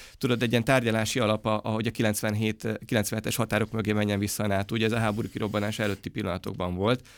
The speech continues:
amire azt mondták a nyugatiak, hogy nem tárgyalunk. Most ez megint egy másik kérdés, hogy, hogy érdemes lett volna tárgyalni, vagy nem. Ta-, talán egy, egy próbát megért volna leülni velem, mert hát, ha el lehetett volna kerülni a háború kirobbanását, de hogy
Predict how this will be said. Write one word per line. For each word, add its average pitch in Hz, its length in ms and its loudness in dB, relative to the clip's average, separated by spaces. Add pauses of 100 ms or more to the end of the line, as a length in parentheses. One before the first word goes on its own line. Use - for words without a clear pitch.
(280)
amire 110 220 6
azt 113 140 2
mondták 104 220 0
a 110 40 -2
nyugatiak, 104 540 2
hogy 101 180 0 (240)
nem 101 220 2
tárgyalunk. 107 680 2 (300)
Most 113 140 0
ez 110 60 4
megint 131 220 6
egy 113 80 6
másik 113 320 4
kérdés, 113 340 2
hogy, 110 200 2 (100)
hogy 110 200 -2
érdemes 107 380 2
lett 104 160 -2
volna 104 340 0
tárgyalni, 101 440 0
vagy 92 180 -2
nem. 98 280 0 (800)
Ta-, 117 140 -4
talán 117 320 4
egy, 117 260 0 (300)
egy - 100 -2
próbát 104 300 2
megért 92 340 -2
volna 92 400 -4
leülni 95 380 2
velem, 104 200 2
mert 104 140 2
hát, 107 180 2
ha 92 260 -4
el 104 120 -4
lehetett 101 260 -2
volna 98 180 -2
kerülni 98 280 0
a 98 40 0
háború 95 300 2
kirobbanását, 104 840 2 (400)
de 107 120 4
hogy 110 160 6